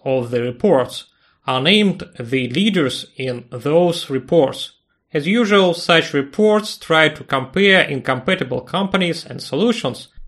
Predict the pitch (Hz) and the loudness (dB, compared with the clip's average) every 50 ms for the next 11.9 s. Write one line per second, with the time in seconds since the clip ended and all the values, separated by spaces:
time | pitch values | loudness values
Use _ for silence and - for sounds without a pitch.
0 | - - - 139 151 208 233 233 - - 190 202 226 226 220 - 202 196 190 185 | -18 -14 -6 0 4 4 4 4 4 2 2 2 2 2 2 2 2 4 4 2
1 | 170 175 - - - - - - - 202 214 226 220 220 214 - - - 143 131 | 0 -2 -8 -14 -14 -14 -10 -4 0 2 4 4 4 2 0 -4 -8 -8 -8 -8
2 | - - 127 135 170 196 196 196 175 139 120 135 131 131 131 127 117 107 - - | -8 -8 -6 0 2 2 2 2 0 0 0 0 -2 -2 -4 -6 -6 -8 -10 -14
3 | - 113 110 - _ _ _ - 123 131 151 156 165 233 233 214 220 214 220 - | -16 -20 -20 -20 _ _ _ -6 -2 0 2 4 4 4 6 6 4 4 4 2
4 | 190 196 202 202 196 190 190 - - 165 156 160 156 139 139 147 139 127 160 202 | 2 4 4 4 4 2 0 -2 -2 0 2 2 2 2 0 0 0 2 2 2
5 | 214 - - 196 160 139 160 165 165 156 147 147 143 135 127 - 131 120 - 131 | 2 2 -2 -4 -4 -2 0 2 2 2 0 0 0 -2 0 -2 -4 -4 -4 -6
6 | 123 - - 131 127 - - 135 123 120 107 113 110 110 127 131 123 127 143 151 | -8 -6 -6 -8 -8 -4 -2 -2 -2 -2 -2 -6 -6 -8 -8 -6 -2 2 2 2
7 | 131 113 143 139 135 - - - 156 170 185 175 151 160 170 156 - 165 156 160 | 2 2 2 0 0 0 -2 0 2 4 4 2 2 0 -2 -2 -2 -4 -4 -2
8 | - 190 190 190 190 - 131 120 113 110 - - - _ _ _ _ _ _ - | 0 0 0 0 0 0 0 0 0 -4 -10 -14 -16 _ _ _ _ _ _ -6
9 | 139 131 127 143 139 - - 139 139 143 143 - - 196 214 208 214 - 190 175 | -2 0 0 0 0 0 0 0 0 0 0 4 6 8 8 8 6 2 -2 -4
10 | - - 143 135 127 117 131 - - - - 147 170 180 175 - 170 165 151 - | -2 0 0 0 2 2 0 -2 -2 0 2 4 4 4 4 2 -2 -4 -2 -2
11 | 151 135 120 113 147 170 175 160 135 - - 131 120 113 120 110 - - | -2 -2 -2 -2 0 0 0 0 0 0 0 0 0 -2 -4 -12 -16 -20